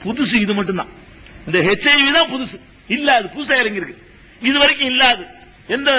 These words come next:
சமுதாய காலத்திலும் இல்லாது. அப்ப வந்து பெருமானார் ஸல்லல்லாஹு அலைஹி வஸல்லத்தினுடைய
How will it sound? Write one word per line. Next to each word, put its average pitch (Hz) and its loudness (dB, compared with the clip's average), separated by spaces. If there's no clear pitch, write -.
சமுதாய 269 2
காலத்திலும் 262 0
இல்லாது. 247 2
அப்ப 185 -6
வந்து 262 -4
பெருமானார் 247 0
ஸல்லல்லாஹு 196 0
அலைஹி 185 0
வஸல்லத்தினுடைய 165 -6